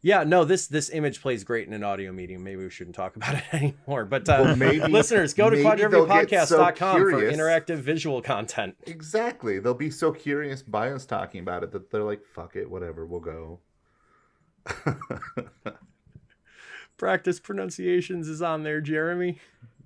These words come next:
Speaker 2: Now, <laughs> yes, it is. Now look at the, uh, look at the title bar. Look at the top of the <laughs> screen.
Speaker 1: Oh, God. Okay.
Speaker 2: I found I had to use a stock. I don't, I don't own a Mac, so, uh,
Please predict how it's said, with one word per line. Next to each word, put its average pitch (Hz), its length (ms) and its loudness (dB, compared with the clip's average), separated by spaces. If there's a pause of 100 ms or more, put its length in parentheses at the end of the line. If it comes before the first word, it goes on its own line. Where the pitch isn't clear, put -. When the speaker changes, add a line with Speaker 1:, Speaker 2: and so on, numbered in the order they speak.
(120)
Speaker 2:
Now, 139 340 0 (160)
<laughs> 85 200 -14
yes, - 300 -4
it 135 100 -6
is. 104 460 -8 (500)
Now 139 180 2
look 151 280 4
at 160 140 0
the, 127 220 2
uh, 92 200 0
look 110 200 -2
at - 100 -2
the 101 340 2
title 101 300 -2
bar. 87 240 -6
Look 101 160 -2
at - 100 -4
the 107 80 0
top - 380 -4
of 110 240 -12
the 123 80 -6
<laughs> - 0 -
screen. 95 600 -10 (1000)
Speaker 1:
Oh, 151 140 0
God. - 440 -6
Okay. 139 560 -2 (500)
Speaker 2:
I 127 120 2
found 135 400 0 (340)
I 123 80 -2
had 131 140 2
to 135 40 -4
use 135 220 -4
a 127 60 -4
stock. 123 440 -4
I 131 100 -4
don't, 151 240 -6 (100)
I 123 80 -8
don't 123 240 -6
own 104 200 -6
a 85 80 -8
Mac, 85 440 -12 (380)
so, 107 440 0
uh, 104 240 0